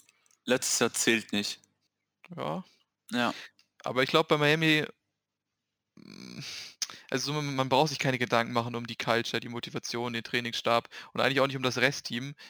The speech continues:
Speaker 2: Ich würd mir am meisten Gedanken machen um die beiden Stars, und zwar um Jimmy Butler und Bam Adebayo, weil wir haben's jetzt in den letzten Playoffs gesehen.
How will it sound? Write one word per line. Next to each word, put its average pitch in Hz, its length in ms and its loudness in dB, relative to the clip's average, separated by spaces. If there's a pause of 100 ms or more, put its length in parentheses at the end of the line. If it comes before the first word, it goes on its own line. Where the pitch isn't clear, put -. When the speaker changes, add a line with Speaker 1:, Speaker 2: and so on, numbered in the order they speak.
Speaker 2:
Ich - 140 -10
würd 139 120 -2
mir 131 80 2
am 127 80 2
meisten 135 260 0
Gedanken 131 320 2
machen 127 240 0
um 123 100 -8
die 123 80 -8
beiden 117 240 2
Stars, 120 420 2
und - 60 -14
zwar 120 160 0
um 120 80 -6
Jimmy 117 200 -6
Butler 120 360 0
und 117 280 -8
Bam 117 200 0
Adebayo, 113 560 0 (420)
weil 117 120 0
wir 117 80 2
haben's 120 200 -4
jetzt 117 220 -2
in - 60 -10
den 117 80 -6
letzten 120 260 -4
Playoffs 117 320 0
gesehen. 120 420 -4